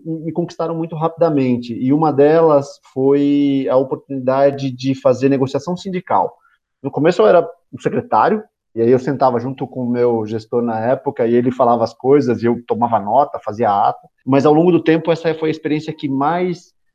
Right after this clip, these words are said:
me trouxe valor em termos de carreira. Assim, a minha formação inicial, ela, ela, em recursos humanos, ela vem da área sindical, eu fiz pós-graduação nisso depois.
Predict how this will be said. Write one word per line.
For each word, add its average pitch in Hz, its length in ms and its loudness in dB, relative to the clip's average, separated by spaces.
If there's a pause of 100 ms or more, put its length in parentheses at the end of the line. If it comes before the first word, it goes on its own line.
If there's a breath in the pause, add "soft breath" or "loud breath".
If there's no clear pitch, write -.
(200)
me 147 120 2
trouxe 156 300 0
valor 123 720 2
em 107 100 -14
termos 110 260 -8
de 107 60 -16
carreira. 104 440 -6
Assim, 107 320 -10
a 104 180 -4
minha 120 160 -6
formação 139 540 -2
inicial, 135 480 0
ela, 135 240 2
ela, 120 200 -2 (220)
em 127 120 -6
recursos 120 320 -6
humanos, 123 260 -2
ela 127 120 2
vem 139 460 -2
da 117 120 2
área 113 480 2
sindical, 113 480 0
eu 113 80 0
fiz 117 120 -14
pós-graduação 117 680 -2
nisso 123 400 -4
depois. 120 460 -2